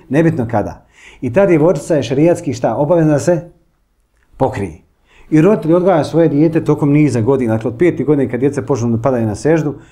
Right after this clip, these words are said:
kad počnu da klanjaju djeca, onda im se govori o ljepotama hidžaba. Jer je hidžab znak čednosti. I dijete se pokrije. I dolazi dijete, recimo,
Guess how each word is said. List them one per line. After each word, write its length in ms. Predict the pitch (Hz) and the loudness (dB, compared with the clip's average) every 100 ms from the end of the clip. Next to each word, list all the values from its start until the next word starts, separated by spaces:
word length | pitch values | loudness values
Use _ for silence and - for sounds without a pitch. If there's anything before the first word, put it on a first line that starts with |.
| _ | _
kad 160 | 120 | -6
počnu 220 | 117 135 120 | -2 -2 -2
da 100 | 113 | -2
klanjaju 280 | 120 107 | 0 2
djeca, 420 | 135 160 160 151 - - | 2 0 0 -4 -6 -10
onda 140 | 143 143 | -4 -2
im 100 | 123 | -2
se 80 | |
govori 240 | 131 147 143 | 0 2 2
o 20 | |
ljepotama 480 | 123 117 131 131 110 | 0 0 -2 0 -2
hidžaba. 480 | 101 101 98 87 90 - - - | -2 -4 -6 -8 -14 -20 -18 -4
Jer 140 | 135 | 0
je 360 | 143 135 131 156 | 2 0 -4 -12
hidžab 440 | - 131 151 180 123 | -4 -2 2 0 0
znak 380 | 135 165 165 - _ _ _ _ | -2 -2 -2 -8 _ _ _ _
čednosti. 600 | - 160 98 95 - _ _ _ _ _ _ - | -4 -2 -2 -8 -14 _ _ _ _ _ _ -12
I 60 | 180 | -2
dijete 200 | 220 - | -2 0
se 180 | 139 | -6
pokrije. 340 | 120 - - 73 - _ - - | -4 -6 -8 -16 -18 _ -20 -4
I 80 | 147 | 0
dolazi 360 | 196 240 175 | 4 4 2
dijete, 280 | 156 190 185 | 2 2 2
recimo, 480 | 160 170 135 110 113 | 0 0 -4 -6 -8